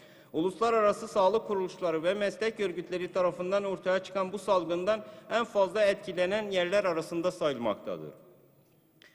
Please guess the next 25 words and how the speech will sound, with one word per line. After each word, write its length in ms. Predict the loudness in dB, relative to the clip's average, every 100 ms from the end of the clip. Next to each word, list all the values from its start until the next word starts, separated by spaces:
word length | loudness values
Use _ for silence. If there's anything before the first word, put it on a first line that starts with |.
| -2
Adalet 480 | 2 4 4 2 2
Bakanlığı'nın 560 | 0 2 2 0 0 0
verilerine 580 | 2 2 2 2 0
göre 200 | 0 2
en 200 | 4 4
son. 280 | 2 -4 -8 -10 -12 -2
En 140 | 0
son 240 | 2 2 4
veri 320 | 4 2 0
diyorum 400 | 2 2 2 -2 -4
çünkü 280 | -4 0
A 180 | 2 2
K 160 | 2 -4
P 160 | -2
iktidarı 480 | -4 -2 2 2 4
döneminde 480 | 0 0 0 0 2
cezaevi 420 | 0 0 0 0
sayısını 460 | 0 0 0 -2 -4
sürekli 440 | -2 0 0 0
arttırmaktadır. 840 | 0 0 -2 0 0 -2 -4 -4 -10 -16 -4
Belki 280 | -2 -2 0
vereceğim 480 | 2 2 2 0 4
rakamların 580 | 2 4 2 2 2 -2
güncellenmesi 760 | 0 2 2 2 -2 -4 -4
gerekebilir. 680 | 0 0 0 -2 -2 -2 -4